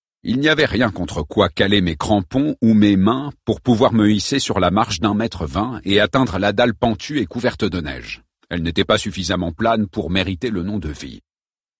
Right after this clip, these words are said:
La mort peut vite advenir lors de ce genre d'escalade quand on s'arrête pour réfléchir. Parfois,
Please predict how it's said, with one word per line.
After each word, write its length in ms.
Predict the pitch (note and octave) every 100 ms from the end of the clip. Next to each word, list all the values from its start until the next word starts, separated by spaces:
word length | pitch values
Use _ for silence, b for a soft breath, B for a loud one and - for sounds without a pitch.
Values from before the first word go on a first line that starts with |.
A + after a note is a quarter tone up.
| _ _ _ _ _ _ _ _ _ _ _ _ -
La 100 | G#2
mort 320 | C#3 G3 G3+
peut 160 | - D3
vite 300 | A#2+ F3 -
advenir 460 | B2 G#2 A#2+ C#3 A2+
lors 180 | A#2+
de 80 | G#2+
ce 160 | G2 G2+
genre 180 | B2+ G#2+
d'escalade 540 | G2 - A2+ D3 B2+
quand 200 | A2+ A2
on 80 | A2
s'arrête 340 | - B2+ D#3+ -
pour 140 | A#2
réfléchir. 560 | F2 D2+ D2 - B1+ - _ _ _ _ _ _ -
Parfois, 380 | G#2 - D#3+